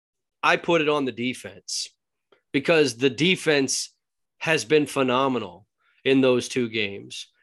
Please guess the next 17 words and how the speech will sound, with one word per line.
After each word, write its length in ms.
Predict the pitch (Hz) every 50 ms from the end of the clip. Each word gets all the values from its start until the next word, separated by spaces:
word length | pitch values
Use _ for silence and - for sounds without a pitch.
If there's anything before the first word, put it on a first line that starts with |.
| -
And 200 | 131 135 135 131
right 240 | 131 147 156 160 147
now 520 | 139 135 151 170 175 165 156 147 147 147 139
they're 240 | 127 139 143 147
on 100 | 147 147
a 40 | 135
sack 460 | - - - 156 165 185 185 180 -
pace 460 | - 156 143 143 143 139 135 - - _ _ _ _ -
that 160 | 127 143 139
would 100 | 139 139
actually 420 | 143 156 180 180 - - 214 208 185
break 540 | 143 113 - 117 120 143 160 180 180 180 -
the 200 | 151 151 156 151
N 80 | 151
F 180 | 151 143 - -
L 160 | 147 147 135
record 580 | 123 120 127 139 135 - - 98 87 85 92